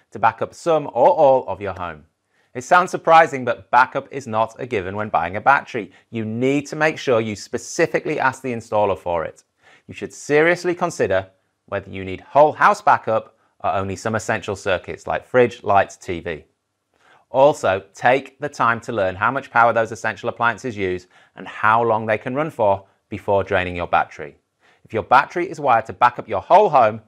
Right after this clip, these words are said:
here's what can happen. You don't even notice the power has been cut. You carry on using your heating, cooling, hot water, oven, pool pump as usual. Your battery either overloads on power demand or runs out of energy within a few hours.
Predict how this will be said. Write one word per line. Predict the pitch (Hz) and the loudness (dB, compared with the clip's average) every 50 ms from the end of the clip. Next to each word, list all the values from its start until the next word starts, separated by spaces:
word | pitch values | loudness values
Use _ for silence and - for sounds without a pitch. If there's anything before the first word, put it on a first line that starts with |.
| _ _ _ | _ _ _
here's | - 113 113 104 - | -4 -2 -2 -2 0
what | 110 101 - - | -2 -4 -4 -4
can | - 101 | -10 -6
happen. | 90 92 85 - - 80 78 73 _ _ _ _ _ - | -4 -4 -4 -4 -8 -20 -20 -20 _ _ _ _ _ -16
You | 127 170 | -14 -14
don't | 165 - 180 165 165 170 180 - - | -6 4 6 8 8 6 4 -2 -8
even | 170 165 170 180 170 | -8 -6 -6 -6 -2
notice | 156 135 123 117 - - 131 120 - | 0 0 0 0 -2 -6 -12 -8 -8
the | 135 - | -10 -2
power | - 117 113 117 110 | 2 4 4 4 4
has | 113 110 101 | 0 -6 -8
been | - 113 107 107 98 | -8 -8 -8 -8 -10
cut. | - - 95 87 - _ - | -8 -6 -6 -6 -6 _ -14
You | 110 | -16
carry | 101 - - 143 160 180 175 165 | -10 2 4 4 6 6 4 2
on | 165 160 | 2 0
using | 135 117 98 107 104 | -2 -8 -8 -8 -8
your | 104 98 | -8 -6
heating, | 107 156 180 175 175 - 170 165 | -2 -2 -2 -2 -2 -6 -10 -10
cooling, | - - 143 147 151 160 160 156 | -4 -2 -2 0 0 -2 -4 -2
hot | 123 123 139 143 147 | 2 2 2 2 2
water, | 156 151 151 151 - 160 147 139 - _ - _ _ _ | 2 0 0 0 0 -4 -4 -4 -6 _ -20 _ _ _
oven, | - 165 185 180 196 190 185 170 | 2 2 4 4 2 0 0 -4
pool | - - 160 175 180 | -4 0 2 2 2
pump | 175 - 180 175 - - - | 2 2 0 0 0 0 2
as | 123 127 120 123 | 2 2 2 0
usual. | 123 113 104 95 101 92 82 82 _ _ _ _ _ _ - | -4 -6 -6 -6 -8 -8 -8 -10 _ _ _ _ _ _ -8
Your | - 90 | -8 -8
battery | 82 - 123 139 156 - - - 151 147 - | 0 4 4 4 4 2 -2 -10 -10 -8 -4
either | - 101 101 95 - - - | -4 -4 -4 -4 -6 -6 -2
overloads | 127 131 135 117 117 117 113 110 107 | 0 0 0 0 2 0 0 0 0
on | - 98 101 | -6 -10 0
power | - 180 196 196 175 | 4 4 4 4 4
demand | 156 131 120 117 120 120 113 _ _ _ _ _ _ _ | 0 -2 -2 -2 -2 -4 -6 _ _ _ _ _ _ _
or | - 110 107 | -2 -2 0
runs | 107 107 110 117 117 104 | 0 -2 -2 -2 0 2
out | 120 117 117 | 4 4 4
of | 101 98 | 2 0
energy | 95 92 95 87 98 98 | -4 -4 -4 -6 -8 -6
within | 92 92 90 92 90 | -6 -6 -6 -6 -8
a | 90 | -8
few | - - 95 90 87 | -10 -6 -2 0 2
hours. | 82 82 80 76 78 - | 2 2 2 -2 -6 -12